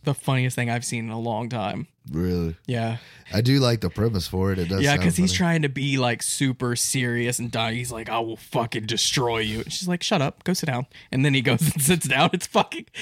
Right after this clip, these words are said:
Speaker 1: it's fu-, it's a, the most hilarious concept
Speaker 2: Is
Speaker 1: I've
Speaker 2: it,
Speaker 1: ever
Speaker 2: like,
Speaker 1: heard.
Speaker 2: older or is it newer?
Speaker 1: It just came out.
Speaker 2: Really?
Speaker 1: Yeah.
Speaker 2: Who plays the,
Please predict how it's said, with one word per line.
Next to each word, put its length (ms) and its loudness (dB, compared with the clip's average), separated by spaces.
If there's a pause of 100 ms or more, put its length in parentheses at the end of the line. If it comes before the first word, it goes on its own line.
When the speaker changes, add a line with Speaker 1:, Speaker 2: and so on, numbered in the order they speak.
(120)
Speaker 1:
it's 140 -2
fu-, 220 -4
it's 180 -4
a, 320 -10
the 160 -4
most 220 0
hilarious 480 0
concept 420 -4
Speaker 2:
Is 140 4
Speaker 1:
I've 60 6
Speaker 2:
it, 20 4
Speaker 1:
ever 80 4
Speaker 2:
like, 80 2
Speaker 1:
heard. 80 2
Speaker 2:
older 440 2
or 20 2
is 160 2
it 100 2
newer? 240 2
Speaker 1:
It 180 0
just 300 -4
came 240 -6
out. 180 -8 (240)
Speaker 2:
Really? 420 -2 (120)
Speaker 1:
Yeah. 140 -6 (500)
Speaker 2:
Who 160 2
plays 420 2
the, 580 0